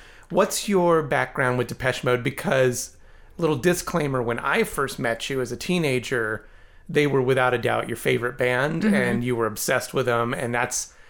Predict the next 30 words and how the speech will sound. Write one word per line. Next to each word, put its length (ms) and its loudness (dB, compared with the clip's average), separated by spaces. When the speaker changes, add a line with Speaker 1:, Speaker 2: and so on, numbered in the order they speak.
Speaker 1:
how 320 2
I 160 4
really, 640 2
really 220 0
got 200 2
into 320 -2
them. 340 -2
So 380 2
I, 340 0
I'd 100 0
like 160 2
to 120 -4
know 580 2
where 420 2
that 240 0
started 560 -6
with 220 -12
you. 220 -8
Speaker 2:
Okay, 380 2
well, 640 4
interestingly, 920 2
I 220 -4
don't 340 0
know 580 -2
when 180 -2
I 100 2
first 420 -2
heard 280 0
Depeche 440 -2
Mode. 320 -4